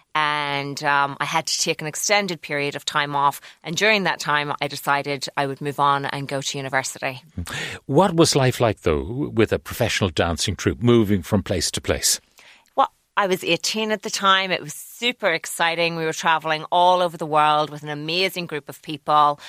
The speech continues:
Speaker 1: and, um, it was, it was, it was fabulous. Really enjoyed it.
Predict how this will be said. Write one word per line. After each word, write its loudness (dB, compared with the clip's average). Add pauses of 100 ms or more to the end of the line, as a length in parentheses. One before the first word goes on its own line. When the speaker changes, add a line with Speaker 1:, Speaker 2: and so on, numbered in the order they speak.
(300)
Speaker 1:
and, -2
um, 0 (200)
it -6
was, -10
it 0
was, -10
it 2
was -6
fabulous. -4 (180)
Really 4
enjoyed -2
it. -2